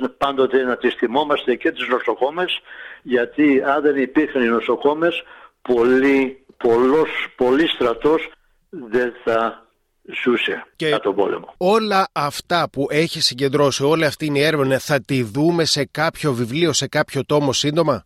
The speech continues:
Speaker 1: Τώρα με πιέζεις πάνω. Θα είναι μια ωραία ιστορία. Αλλά θα περιμένει.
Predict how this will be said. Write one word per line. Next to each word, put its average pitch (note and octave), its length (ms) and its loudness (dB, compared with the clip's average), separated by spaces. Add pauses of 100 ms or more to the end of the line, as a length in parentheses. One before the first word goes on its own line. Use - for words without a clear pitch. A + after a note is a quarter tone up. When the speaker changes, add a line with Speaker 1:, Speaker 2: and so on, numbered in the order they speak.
(160)
Speaker 1:
Τώρα C#3 240 2
με B2+ 120 0
πιέζεις B2 540 2
πάνω. F#2 320 -4 (500)
Θα C3+ 120 0
είναι D#3+ 180 0
μια C3+ 180 0
ωραία B2+ 220 4
ιστορία. A2 560 0 (1040)
Αλλά C3+ 600 2
θα D3+ 120 0
περιμένει. C3+ 760 -2